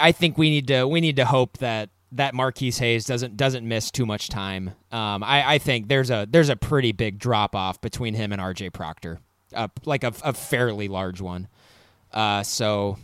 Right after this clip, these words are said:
I, I'm, I'm not sure R J Proctor's that, that good. So, um,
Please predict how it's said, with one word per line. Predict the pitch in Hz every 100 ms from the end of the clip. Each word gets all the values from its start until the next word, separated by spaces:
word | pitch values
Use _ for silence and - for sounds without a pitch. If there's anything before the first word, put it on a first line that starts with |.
| - _ _ _ _ _
I, | 110 139 151
I'm, | 165
I'm | 147
not | 160 135
sure | - 127
R | 117
J | 110
Proctor's | 104 104 98 104 95
that, | 95 98 -
that | 113 90
good. | - 87 87 - - -
So, | - 113 98 95 92 - -
um, | 107 104 98 92